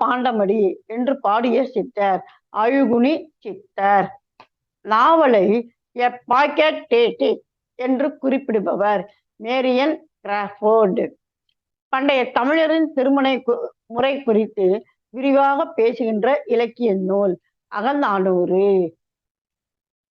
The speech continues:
விடைபெறுகிறேன் என்னும் சுயசரிதை நூலின் ஆசிரியர்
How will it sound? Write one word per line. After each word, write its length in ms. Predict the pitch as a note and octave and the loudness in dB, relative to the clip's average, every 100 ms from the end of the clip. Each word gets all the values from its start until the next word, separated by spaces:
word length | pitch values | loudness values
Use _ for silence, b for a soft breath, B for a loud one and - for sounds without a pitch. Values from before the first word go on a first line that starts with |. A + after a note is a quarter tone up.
| - | -8
விடைபெறுகிறேன் 840 | B3 D4 C#4 B3+ B3 G#3 A3 G#3+ - - - | -2 -2 0 0 2 2 2 2 -2 -10 -10
என்னும் 320 | A#3+ A#3+ G#3+ | -4 -2 -2
சுயசரிதை 680 | - D4+ D4+ D#4 C4 B3 | 0 0 2 0 2 0
நூலின் 400 | A3+ A3 A3+ C4+ _ | 0 0 -2 -2 _
ஆசிரியர் 840 | G3+ A3+ B3 G3+ G#3+ G3+ G3 | -6 -4 -2 -2 2 2 2